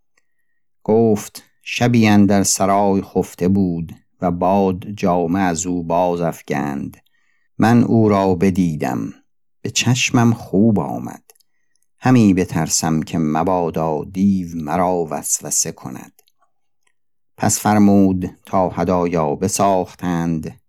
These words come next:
و او را با هدیه‌های دیگر نزدیک متوکل بفرستادند. روزی رقعه نوشتند بدو. اندر رقعه گفتند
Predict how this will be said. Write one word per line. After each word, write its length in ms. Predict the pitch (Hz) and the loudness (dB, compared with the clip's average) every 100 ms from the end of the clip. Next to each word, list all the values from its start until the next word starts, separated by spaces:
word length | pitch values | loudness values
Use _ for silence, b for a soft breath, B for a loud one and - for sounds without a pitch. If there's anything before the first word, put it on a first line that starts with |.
| - | -10
و 80 | |
او 260 | - 90 92 | -6 -2 0
را 440 | 90 92 85 80 - - | 2 0 -2 -4 -10 -4
با 280 | 78 73 - - | -4 -4 -8 -8
هدیه‌های 840 | 87 80 76 76 82 107 104 90 | -6 -6 -8 -6 -2 0 0 -2
دیگر 640 | 87 82 80 76 80 76 - _ _ _ _ | -2 -4 -4 -4 -4 -8 -14 _ _ _ _
نزدیک 580 | 85 76 78 82 80 - | -6 -4 -2 -2 -2 -4
متوکل 880 | 80 76 - 78 73 - - 85 67 | -4 -4 -6 -6 -6 -8 -8 -6 -4
بفرستادند. 1200 | 62 - 73 69 - - 73 71 - - - _ _ _ _ _ _ _ _ _ _ _ _ _ _ | -6 -10 -10 -8 -8 -6 -6 -8 -10 -14 -20 _ _ _ _ _ _ _ _ _ _ _ _ _ _
روزی 540 | 104 120 113 101 107 98 | 0 4 4 4 6 6
رقعه 380 | 92 - 87 | 2 0 2
نوشتند 840 | 104 87 80 - - 80 71 71 78 | 4 4 0 -4 -4 -4 -4 -6 -6
بدو. 360 | - - 57 - _ _ _ _ | -8 -8 -10 -14 _ _ _ _
اندر 360 | 110 107 95 92 | 2 4 4 0
رقعه 540 | 87 92 - _ 120 | 0 -4 -4 _ -2
گفتند 960 | 104 110 107 - 104 110 107 104 104 92 | 0 0 -2 -4 0 2 4 4 2 -8